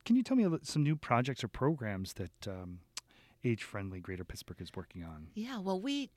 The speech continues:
Speaker 2: we do all of our work, or most of our work, through, um, work groups. So we have five work groups that are, are part of,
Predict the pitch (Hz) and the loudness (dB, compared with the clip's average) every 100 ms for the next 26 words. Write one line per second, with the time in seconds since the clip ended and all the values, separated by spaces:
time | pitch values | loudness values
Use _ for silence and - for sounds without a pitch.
0 | - 202 254 254 226 226 - 185 214 226 | -12 -6 -6 -4 -2 -2 2 2 2 0
1 | 202 185 165 147 - 180 185 185 151 143 | 0 0 -2 -4 -2 2 4 4 0 -2
2 | 143 139 135 - - - - - 185 175 | -4 -4 -6 -6 -16 -20 -18 -6 0 2
3 | 165 156 - 156 143 156 - 175 - 135 | 4 2 -2 -2 -2 -6 0 2 2 -2
4 | 104 - - - _ - - 185 180 170 | -6 -8 -14 -16 _ -20 -6 0 2 2
5 | - - 180 202 208 170 170 143 143 - | 0 2 2 2 2 -2 -2 -4 -6 -6
6 | - - - - 143 151 139 135 135 - | -12 -14 -20 -14 -2 0 2 2 0 -4
7 | 147 135 127 127 - 139 - - 156 147 | -4 -2 -4 -6 -10 -10 -8 -6 -6 -6
8 | 147 135 139 | -6 -6 -8